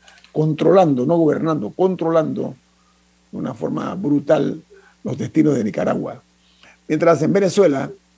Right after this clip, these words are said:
dice la nota que persisten los deslizamientos por las lluvias, además de bajones eléctricos en lo que se conoce como la Gran Caracas, que es la capital del país, y el desborde, eh, de muchos,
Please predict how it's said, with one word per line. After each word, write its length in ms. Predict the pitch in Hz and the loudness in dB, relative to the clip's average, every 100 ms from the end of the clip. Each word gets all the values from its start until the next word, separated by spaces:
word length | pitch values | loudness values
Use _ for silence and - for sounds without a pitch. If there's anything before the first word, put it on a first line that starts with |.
| _ _ _ _ _ _ | _ _ _ _ _ _
dice 440 | 208 131 160 - 139 | -10 -4 -2 0 0
la 120 | 117 | 0
nota 220 | 160 160 | 0 0
que 120 | 143 | 0
persisten 640 | - - 135 190 165 190 | -2 -4 -4 -4 -2 0
los 180 | 165 135 | 2 2
deslizamientos 1080 | 127 123 127 147 196 196 - 196 170 - - | 0 -2 -2 -2 -2 -4 -2 -2 -2 -6 -10
por 140 | - 135 | -6 -6
las 140 | 123 | -2
lluvias, 520 | 147 220 143 113 - | 2 6 4 2 -6
además 320 | - 104 160 160 | -8 -4 -2 0
de 80 | |
bajones 440 | 156 127 151 165 131 | -2 -2 -2 0 0
eléctricos 640 | 147 165 180 170 156 123 | 0 -2 -4 -4 -4 -6
en 140 | - 135 | -8 -6
lo 80 | 131 | -6
que 80 | 120 | -6
se 100 | 139 | -6
conoce 240 | 160 165 | -4 -4
como 140 | 151 | -6
la 120 | - - | -6 -4
Gran 300 | 151 170 160 | -4 -4 -2
Caracas, 500 | 151 190 - 107 - | 2 2 0 -8 -6
que 100 | 147 | -4
es 40 | |
la 100 | 151 | -4
capital 440 | 123 - 156 151 | -4 -6 -4 -2
del 160 | 135 - | -2 -4
país, 400 | 175 196 180 - _ _ _ - - - - _ | -2 -2 -4 -10 _ _ _ -20 -20 -20 -20 _
y 100 | - | 0
el 120 | 196 190 | 2 4
desborde, 680 | 180 170 220 196 202 208 - | 4 4 4 4 2 0 -4
eh, 680 | 147 143 139 - 143 87 | -4 -2 -2 -4 -6 -10
de 240 | - 190 - | -4 -2 -2
muchos, 800 | 139 208 180 190 180 160 - | 0 0 0 0 0 -2 -8